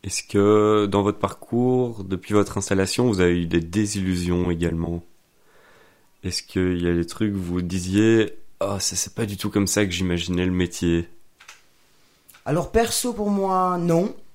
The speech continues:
Speaker 2: Le seul, euh, le seul point sur lequel on peut, euh, s'arrêter, euh, c'est sur la rentabilité, la viabilité de l'installation. Ça, elle s'installe, mais ça s'installe pas tout de suite. Donc il faut prévoir deux, à peu près deux à trois ans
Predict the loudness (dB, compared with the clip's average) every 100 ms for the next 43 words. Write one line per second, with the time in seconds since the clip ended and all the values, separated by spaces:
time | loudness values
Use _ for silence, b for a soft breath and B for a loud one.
0 | _ _ _ _ -4 0 2 2 2 2
1 | 0 0 0 -2 -2 -4 -2 -2 -2 -2
2 | -4 -4 -4 0 0 0 0 -2 -4 -4
3 | -4 -4 0 2 2 0 -2 -2 -2 B
4 | B B B B B _ -10 -8 -4 -2
5 | 0 2 2 0 -2 -4 -2 0 2 0
6 | -2 -6 -6 -8 -8 _ _ _ _ _
7 | _ _ -4 -2 -2 -2 -2 -4 -8 -14
8 | b b -6 -2 0 2 2 0 0 0
9 | -2 0 -2 0 0 2 2 0 -4 B
10 | B -6 -2 -2 -2 -2 -2 0 -2 -6
11 | -8 -8 -10 -12 -12 -12 _ _ -4 -2
12 | -2 -4 -6 -6 -8 -4 -4 -2 -4 0
13 | 6 6 6 0 0 0 0 0 -2 -2
14 | -10 -10 -4 2 4 2 0 -2 0 0
15 | -2 -2